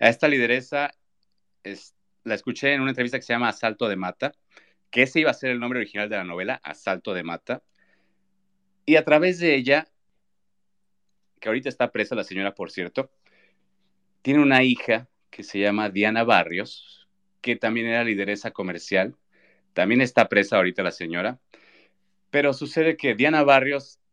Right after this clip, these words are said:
es, este, es una mujer, es tran-, es una mujer transexual y apoya mucho a, a la gente, ¿no? A la gente de barrio. Dentro de esa mucha gente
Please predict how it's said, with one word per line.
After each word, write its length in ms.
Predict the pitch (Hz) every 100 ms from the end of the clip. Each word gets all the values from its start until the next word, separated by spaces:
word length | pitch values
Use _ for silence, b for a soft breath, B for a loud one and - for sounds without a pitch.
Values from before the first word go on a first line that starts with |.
| _ -
es, 220 | 120 -
este, 840 | - _ 107 101 95 90 90 90
es 680 | 90 _ _ _ _ _ -
una 80 | 127
mujer, 320 | 107 127 - _ _ _ _ -
es 200 | 120 -
tran-, 200 | 139 -
es 100 | -
una 100 | 139
mujer 220 | 104 123
transexual 640 | 127 - 92 - 170 127 _ _ b b b b _
y 640 | 98 98 98 98 98 73 _ _ _ _ _ _ -
apoya 720 | - 131 139 131 127 135 -
mucho 580 | 117 120 123 - 131 123 _
a, 600 | 98 90 85 82 80 78 b b b b b
a 100 | -
la 80 | 101
gente, 340 | - 302 - 98
¿no? 100 | 160
A 60 |
la 80 | 139
gente 240 | 147 151
de 100 | 113
barrio. 360 | 92 131 117 82 _ _ _ _ _ _ _
Dentro 340 | 120 123 139
de 60 | 165
esa 240 | 170 180
mucha 280 | 170 160 160
gente 540 | - 139 92 - 123